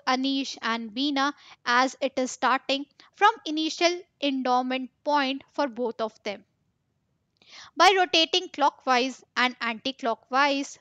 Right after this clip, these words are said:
we find a position of the budget line where the indifference curves of Anish and Beena are tangent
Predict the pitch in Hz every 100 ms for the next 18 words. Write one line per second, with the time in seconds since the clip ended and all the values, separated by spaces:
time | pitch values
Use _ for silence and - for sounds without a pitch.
0 | _ 247 247 - 240 240 - 226 247 233
1 | 285 - 285 294 _ - - 330 381 -
2 | 440 262 254 247 - 254 294 269 269 -
3 | _ _ - 240 247 254 247 262 269 254
4 | 247 - 247 240 - _ 330 330 294 285
5 | - - 294 370 - 269 247 254 254 -
6 | 247 233 226 220 285 262 247 262 _ -
7 | 233 220 233 240 269 269 269